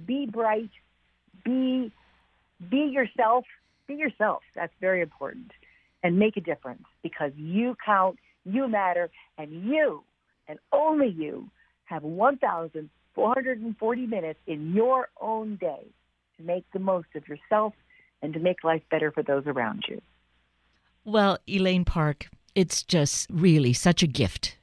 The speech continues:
Speaker 2: to be able to spend this time with you and have your insight and your support and really d-, direction because of all that you're offering us through the book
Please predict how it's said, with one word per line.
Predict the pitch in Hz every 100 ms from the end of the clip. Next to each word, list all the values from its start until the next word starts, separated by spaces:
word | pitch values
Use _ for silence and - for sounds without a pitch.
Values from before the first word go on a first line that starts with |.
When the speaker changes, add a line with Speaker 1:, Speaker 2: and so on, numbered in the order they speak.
| _
Speaker 2:
to | 165
be | 160
able | 147 113
to |
spend | 151 - 135 131
this | 131
time | - 131 123
with | 123
you | 135 127 120 - - -
and | 143 143
have | 143 131
your | 135 156 156 156 156 - _ _ -
insight | 196 190 - 202 180 180 170 -
and | - 117
your | 131
support | 143 - - - - 247 226 220 -
and | 143 139 135 - - -
really | - 233 359 453 392
d-, | 190 -
direction | 185 208 175 156 - 190 185
because | 165 185 160 151 -
of | 156 - -
all | 175 185
that | 175 -
you're | 160
offering | 127 135 - 127 123
us | - -
through | - 147
the | 120
book | 120 170